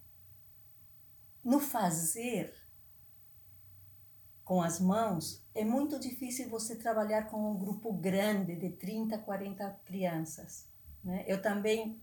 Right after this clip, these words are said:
trabalho com ensino religioso, trabalhei. E no ensino religioso você pode ter uma classe de quarenta pessoas.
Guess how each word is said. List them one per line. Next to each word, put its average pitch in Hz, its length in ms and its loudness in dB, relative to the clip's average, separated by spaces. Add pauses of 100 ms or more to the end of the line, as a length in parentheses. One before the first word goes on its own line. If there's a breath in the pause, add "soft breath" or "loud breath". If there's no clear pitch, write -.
trabalho 202 440 0
com 208 180 -2
ensino 202 340 -4
religioso, 196 840 -4
trabalhei. 170 580 -4 (1300 loud breath)
E 208 120 4
no 226 120 6
ensino 277 520 4
religioso 233 540 0
você 269 160 -2
pode 262 300 0
ter 262 140 -2
uma 254 200 0
classe 247 320 0
de 247 120 -10
quarenta 240 520 -2 (480 loud breath)
pessoas. - 800 -6